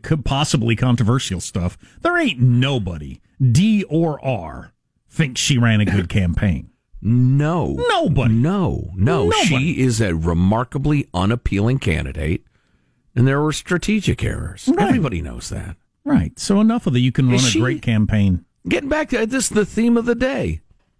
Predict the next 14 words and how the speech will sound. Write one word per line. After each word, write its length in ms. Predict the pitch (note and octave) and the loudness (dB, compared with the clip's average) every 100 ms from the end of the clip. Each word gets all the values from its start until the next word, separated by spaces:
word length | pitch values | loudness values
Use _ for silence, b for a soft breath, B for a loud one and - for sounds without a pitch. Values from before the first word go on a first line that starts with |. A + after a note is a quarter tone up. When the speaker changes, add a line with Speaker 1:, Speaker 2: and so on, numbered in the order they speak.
| _ _ _ | _ _ _
Speaker 2:
Uh, 180 | - - G#2+ | -4 0 0
do, 380 | G2 B2+ D#3+ D3+ | 2 2 0 -2
do 240 | B2+ A3+ | 0 2
they 180 | A#3 A#3+ | 2 2
mean 280 | A3+ C4 C4 | 4 4 4
what 160 | A3+ | 0
they're 140 | - A3+ | -2 -4
saying? 540 | - B3 A3 F#2 E2 b b b b - | -2 -2 0 -2 -4 b b b b 0
Do 140 | C3 | 4
you 60 | B3+ | 4
think 240 | C#4+ C#4+ | 2 0
she 140 | - B3 | 0 0
believes 760 | - F3 D3+ G3 G#3+ D#3 G2 | 0 0 0 0 2 2 2
that? 300 | E2+ C2 - | -2 -4 -12